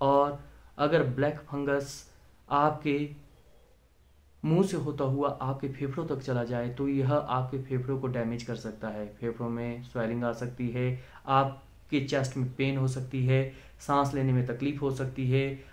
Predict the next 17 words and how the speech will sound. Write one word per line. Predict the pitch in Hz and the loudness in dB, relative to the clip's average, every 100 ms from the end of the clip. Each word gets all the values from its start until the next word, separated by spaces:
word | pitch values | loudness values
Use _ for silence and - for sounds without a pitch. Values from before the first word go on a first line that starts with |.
| - | -4
आपको | 135 135 131 135 | 2 2 2 -2
खांसी | 135 123 127 143 | -2 -2 -2 -2
आ | 135 | 0
सकती | 127 135 131 135 | 0 -2 -4 0
है। | 131 139 139 - - | 2 2 0 -12 0
और | 147 143 - | 0 0 -2
यही | 127 131 127 214 - 135 | 0 4 4 2 -4 -6
black | 143 139 - | -4 -4 -4
fungus | 147 147 - - | -4 -4 -6 -4
अगर | 131 - - | -4 -4 -4
आपके | 120 120 - 139 | -6 -4 -4 -4
पेट | 131 - 143 139 | -2 0 0 0
तक | 135 | -6
चला | - 123 120 | -2 0 0
जाए | 127 127 | 2 2
तो | 131 147 - 127 | 2 -2 0 2
आपको | 127 127 143 143 143 | 4 2 2 2 0